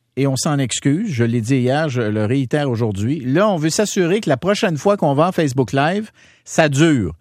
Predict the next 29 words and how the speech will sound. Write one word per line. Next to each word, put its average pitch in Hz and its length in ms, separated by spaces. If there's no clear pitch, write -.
Que 151 80
le, 139 240
ben, 123 160
qu'on 139 120
n'a 135 120
pas 196 100
de 190 60
problème 160 340
de 147 100
son. 160 440
Et 131 120
puis 135 180
que, 135 300
tu 110 40
sais, 196 160
on 170 120
commence 196 360
puis 170 140
on 151 60
n'arrête 147 300
plus. 120 280
Alors 139 320
là, 202 220
on 180 40
va 156 100
s'assurer 196 520
que - 80
la 147 100
technique 170 580